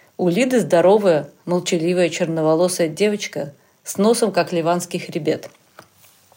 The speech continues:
Когда Елена Цезаревна была маленькой, Корней Иванович ее не особенно выделял среди своих, э, внуков. Однако,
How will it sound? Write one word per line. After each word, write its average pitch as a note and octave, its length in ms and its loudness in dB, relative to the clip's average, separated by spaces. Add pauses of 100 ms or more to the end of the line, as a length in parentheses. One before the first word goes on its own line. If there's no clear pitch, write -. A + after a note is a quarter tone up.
(680)
Когда G3+ 600 4 (180)
Елена G3+ 300 2
Цезаревна F3+ 400 0
была D#3+ 220 2
маленькой, F3+ 800 0 (100)
Корней E3+ 260 0
Иванович G#3+ 320 0
ее F3+ 160 0
не F3+ 120 0
особенно D#3 440 -4
выделял D3 460 -2
среди D#3 320 -10
своих, D3+ 560 -4
э, D#3 340 -4
внуков. D#3+ 400 -6 (640)
Однако, F3+ 720 2